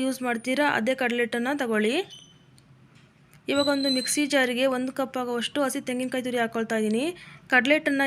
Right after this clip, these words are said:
ಯಾವ ಕಪ್ಪಲ್ಲಿ ತಗೊಂಡ್ರೋ ಅದೇ ಕಪ್ಪಲ್ಲಿ ಒಂದು ಕಪ್ ಆಗುವಷ್ಟು ಹಾಲನ್ನು ತಗೊಂಡು ನುಣ್ಣಗೆ ಪೇಸ್ಟ್ ಮಾಡ್ಕೊಂಬರ್ಬೇಕು.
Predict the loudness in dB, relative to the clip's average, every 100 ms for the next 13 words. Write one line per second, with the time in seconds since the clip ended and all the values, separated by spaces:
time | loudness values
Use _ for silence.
0 | 4 4 2 0 -4 -2 -4 -2 0 2
1 | 2 2 0 -2 -4 -2 0 -2 -2 -4
2 | -4 -2 0 -2 -2 -2 -2 -2 0 2
3 | 2 -2 -4 -2 0 0 0 -2 -2 -2
4 | -2 -2 -2 -6 -2 -2 -2 -4 -2